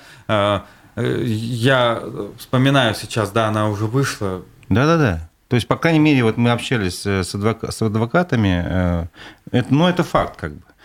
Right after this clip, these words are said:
Speaker 2: С момента, когда было признано судом, э, э, штабы Навальных экстремистскими, э, вот она до этого момента,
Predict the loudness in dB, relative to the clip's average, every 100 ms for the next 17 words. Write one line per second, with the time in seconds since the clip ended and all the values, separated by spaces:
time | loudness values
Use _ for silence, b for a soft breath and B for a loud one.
0 | B B _ _ _ -10 -2 2 4 4
1 | 2 0 -2 0 2 2 2 0 0 2
2 | 2 2 0 -2 0 2 2 0 0 -4
3 | -6 B B -2 0 0 0 -2 2 2
4 | 2 0 -2 -4 -8 -4 -2 0 -2 -4
5 | -2 -4 -10 -4 0 0 -2 -10 B B
6 | B -4 -4 -4 _ _ -2 2 2 0
7 | -4 -8 -4 0 2 2 2 2 4 2
8 | 2 -2 -2